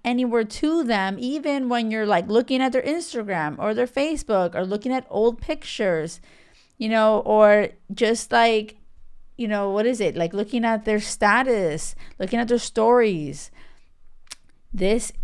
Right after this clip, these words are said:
looking at the old gifts. Oh my God, it keeps coming. Like, uh, like, the gifts that they've gotten you, right? The list can go on, how you can just be thinking about them,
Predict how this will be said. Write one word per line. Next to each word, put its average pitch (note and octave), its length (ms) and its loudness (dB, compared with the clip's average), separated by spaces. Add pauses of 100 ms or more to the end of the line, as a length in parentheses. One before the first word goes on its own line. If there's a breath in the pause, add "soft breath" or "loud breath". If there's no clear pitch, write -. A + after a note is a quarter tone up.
(220)
looking F#3+ 260 -4
at G#3 100 -4
the - 100 -4
old G3 280 -2
gifts. A3 340 2
Oh - 40 0
my G#3 120 4
God, F3 160 4
it F3+ 80 0
keeps G3 220 -6
coming. F#3 420 -4
Like, G3 160 -2
uh, F#3 220 2
like, F#3+ 240 -4
the G3 100 2
gifts B3 360 2
that B3 120 -2
they've F3 220 -4
gotten D#3 440 -2
you, C#3+ 220 -6
right? E3 400 -2 (680 loud breath)
The B3+ 100 -2
list D#4 260 4
can D#4 160 4
go A#3 140 4
on, A3 340 4
how F3+ 140 0
you F3+ 200 -4
can F#3 260 -2
just F3 340 -2
be F#3+ 220 -6
thinking B3 600 -2
about F#3 440 -2
them, E3 440 -4